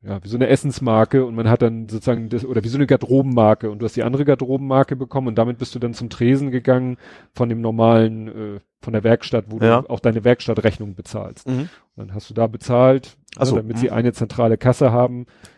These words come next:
Speaker 1: Stempel
Speaker 2: Ah ja,
Speaker 1: auf die
Speaker 2: mhm.
Speaker 1: Garderobenmarke und konntest dann irgendwann, wenn du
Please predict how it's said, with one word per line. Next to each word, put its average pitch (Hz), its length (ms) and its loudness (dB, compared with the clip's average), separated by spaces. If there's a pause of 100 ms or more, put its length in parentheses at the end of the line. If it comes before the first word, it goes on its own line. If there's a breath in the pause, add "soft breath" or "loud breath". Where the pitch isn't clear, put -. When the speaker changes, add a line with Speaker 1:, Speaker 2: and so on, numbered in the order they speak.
Speaker 1:
Stempel 120 400 2
Speaker 2:
Ah - 40 2
ja, 131 80 0
Speaker 1:
auf 113 120 -8
die 117 80 -4
Speaker 2:
mhm. 117 40 -2
Speaker 1:
Garderobenmarke 113 680 -4
und 107 140 -14
konntest 131 320 -4
dann 143 100 2
irgendwann, 147 580 2
wenn 123 120 -6
du 120 460 -2